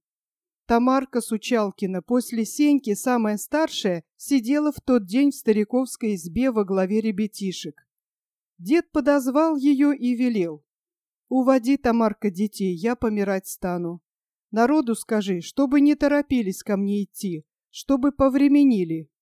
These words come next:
пускай завтра приходят». Тамарка испугалась, заспорила: «Ты что, дед, ты, наверное, спишь? Такие слова плетёшь». Дед ей ещё сказал: «Ты иди, Тамарка, уводи детей.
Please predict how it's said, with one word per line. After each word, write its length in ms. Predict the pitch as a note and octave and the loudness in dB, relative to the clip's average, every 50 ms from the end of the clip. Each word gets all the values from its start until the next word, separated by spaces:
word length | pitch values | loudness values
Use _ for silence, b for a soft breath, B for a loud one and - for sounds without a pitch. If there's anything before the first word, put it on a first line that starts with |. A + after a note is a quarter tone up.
| _ - | _ -6
пускай 480 | A#3+ B3 A#3+ - - - C#4 C4+ C4+ | -4 -4 -4 -4 -2 0 0 0 0
завтра 440 | A3 G3+ B3+ A#3+ A3 - - F#3+ F#3+ | 0 0 0 0 0 -2 -4 -4 -4
приходят». 760 | - - F#3+ G3 - - - F#3+ F3+ D#3+ F3 F3 - _ _ _ _ _ _ _ _ _ _ _ _ _ _ _ _ _ _ _ | -4 -4 -4 -6 -4 -4 -2 -2 -2 -2 -4 -8 -10 _ _ _ _ _ _ _ _ _ _ _ _ _ _ _ _ _ _ _
Тамарка 500 | - G3+ G3 G#3+ G#3+ G3+ F#3+ - - G3 | -2 0 2 4 2 2 0 0 -2 -4
испугалась, 720 | F#3 - - - - F3 D#3+ F#3 G#3 A3+ A#3+ B3 B3 A3+ | -4 -4 -8 -10 -10 -8 -4 0 0 2 2 2 0 -2
заспорила: 840 | F3+ E3+ G3 F3+ - - _ - G#3+ B3+ C4+ B3+ B3 A3 F#3+ F3 E3+ _ | -2 -2 -4 -4 -6 -8 _ 2 2 4 4 4 2 0 -2 -4 -6 _
«Ты 120 | - B3 B3 | -2 -2 -2
что, 320 | - - - - D#4 D4+ | -2 -4 -2 2 2 2
дед, 360 | C#4+ G3 - C#4 C#4 G#3+ - _ - | 2 2 0 0 0 0 -2 _ 0
ты, 120 | - C#4 | 2 2
наверное, 480 | C#4+ D4 C#4 C4+ D4 D4+ C#4+ C#4+ B3 A#3 | 4 4 4 4 2 2 2 2 0 0
спишь? 500 | - - - - C4 D#4+ D#4+ - - _ _ _ | -2 -6 -2 2 2 2 2 0 -6 _ _ _
Такие 360 | - C#4 C#4 - - D4+ D4+ | -4 -4 -4 -2 0 -2 -2
слова 380 | C#4 - D4+ D4 D4 C4+ D4 C4+ | -2 -2 -2 0 2 2 2 0
плетёшь». 600 | - - A#3 A#3+ - - A#3+ G#3 E3 - - _ _ _ _ _ _ _ _ _ _ _ _ | 0 -2 -4 -4 -2 0 -2 -2 -2 -4 -12 _ _ _ _ _ _ _ _ _ _ _ _
Дед 280 | E3+ E3 B3 E4 F4+ - | -6 0 0 0 0 -2
ей 300 | - G3+ A#3+ C#4+ D#4 D4 | -4 -2 0 2 2 2
ещё 400 | B3 G3+ G3+ - - - A3+ A#3+ | 0 -2 -6 -6 -4 -2 -2 -2
сказал: 640 | A#3+ - - A#3+ A#3 A3 A3 A#3 A3+ A#3 A#3+ - _ - | -2 -2 -2 -4 -2 0 0 0 0 0 -4 -8 _ -2
«Ты 180 | A#3 A3+ B3 | -2 0 0
иди, 360 | B3 A#3 A#3+ A3+ G3+ B3+ D4 | 0 -2 -2 -2 0 0 0
Тамарка, 600 | C#4 - A#3 G#3+ A3 G#3+ F#3+ F3+ - - F3 E3 - - | 0 2 0 0 0 0 -2 -4 -6 -10 -12 -12 -8 -4
уводи 460 | A3+ A#3+ A#3+ C4 C4 B3 A3 A3+ G#3 | -2 0 0 2 0 0 0 -2 -2
детей. 500 | F3 G3+ G3 - - G#3+ F#3 E3 D#3 | -2 -4 -6 -4 -4 -2 -2 -2 -4